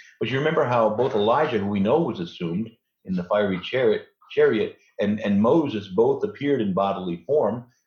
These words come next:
um, and I think 'cause they had their bodies. So I'm of that, uh, school of thought that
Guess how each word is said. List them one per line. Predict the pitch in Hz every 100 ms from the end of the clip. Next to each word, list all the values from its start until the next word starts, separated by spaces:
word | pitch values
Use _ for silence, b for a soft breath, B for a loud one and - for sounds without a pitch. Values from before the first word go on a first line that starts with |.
| -
um, | 98 98 95
and | 95
I |
think | 101 113
'cause | 113
they | 123
had | 123 180
their | 131
bodies. | 85 71 71 - - _
So | 120 110 - -
I'm | - 160 160
of | 120
that, | 117 - - _ _ _
uh, | - -
school | - - 135 113
of | -
thought | 127 127 127
that | 107 -